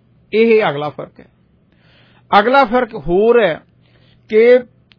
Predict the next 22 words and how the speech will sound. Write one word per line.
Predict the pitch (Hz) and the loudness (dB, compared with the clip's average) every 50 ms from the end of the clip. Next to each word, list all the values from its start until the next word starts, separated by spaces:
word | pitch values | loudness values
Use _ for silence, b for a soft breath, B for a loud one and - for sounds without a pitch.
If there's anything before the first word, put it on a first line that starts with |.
| _ _ _ _ _ | _ _ _ _ _
ਪੰਦਰਾਂ | - 214 214 220 220 254 269 262 262 | -6 -4 -4 -2 -2 0 2 2 2
ਅਗਸਤ | 233 226 220 220 - - - | 2 0 -2 -2 -2 -6 -8
ਨੂੰ | 226 247 262 277 285 262 220 | -8 -6 -6 -6 -6 -8 -8
ਪ੍ਰਧਾਨ | 247 226 233 220 208 185 185 196 | -8 -6 -4 -2 -2 -2 -4 -4
ਮੰਤਰੀ | 202 202 202 202 - 226 247 269 254 | -6 -6 -8 -8 -8 -10 -8 -6 -6
ਲੈਕਚਰ | 240 185 180 180 180 - 226 226 214 | -4 -2 -2 -4 -4 -4 -4 -6 -4
ਦਿੰਦਾ | 185 196 196 190 208 208 | -6 -10 -10 -6 -4 -4
ਹੈ, | 202 | -4
ਭਾਸ਼ਣ | 202 _ - 196 170 156 - 185 208 214 | -4 _ -6 -6 -4 -4 -6 -6 -8 -6
ਦਿੰਦਾ | 208 202 190 180 196 208 | -6 -8 -8 -6 -4 -4
ਹੈ | 208 | -2
ਲਾਲ | 196 170 160 160 170 175 | -2 -2 -4 -4 -4 -6
ਕਿਲ੍ਹੇ | 165 175 170 165 165 165 | -6 -8 -8 -8 -8 -10
ਤੋਂ, | - 165 143 - - _ _ _ _ _ _ _ _ _ _ _ _ _ _ _ - | -10 -12 -14 -16 -18 _ _ _ _ _ _ _ _ _ _ _ _ _ _ _ -6
ਪਰ | 175 185 196 180 | -4 -4 -4 -4
ਛੱਬੀ | - - 185 147 143 165 214 220 | -4 -8 -8 -6 -6 -6 -6 -4
ਜਨਵਰੀ | 214 214 202 196 190 196 | -4 -4 -4 -6 -6 -8
ਨੂੰ | 214 233 247 208 | -8 -6 -4 -2
ਰਾਸ਼ਟਰਪਤੀ | 196 160 160 156 - - 180 170 170 185 175 - 190 202 226 214 - _ - | -2 -2 -2 -4 -8 -12 -16 -12 -10 -10 -10 -10 -10 -10 -10 -12 -14 _ -6
ਭਾਸ਼ਣ | 226 185 160 151 - - 160 151 139 | -4 -2 -2 -2 -4 -8 -12 -12 -12
ਨਹੀਂ | 143 185 226 | -12 -12 -12
ਦਿੰਦਾ। | 226 220 202 196 190 175 - | -14 -14 -14 -14 -16 -16 -16